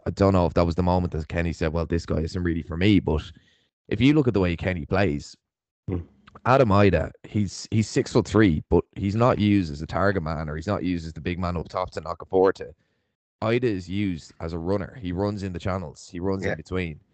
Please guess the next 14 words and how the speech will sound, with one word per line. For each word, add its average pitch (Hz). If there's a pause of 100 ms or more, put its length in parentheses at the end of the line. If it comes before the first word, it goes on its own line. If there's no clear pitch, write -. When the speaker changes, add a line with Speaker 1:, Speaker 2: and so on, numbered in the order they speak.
(320)
Speaker 1:
And 90 (720)
that 104
is 107
exactly 98
what 87
Obafemi 90
can 78
do, 76
except 82
probably 98
a 80
little 82
bit 87
better. 92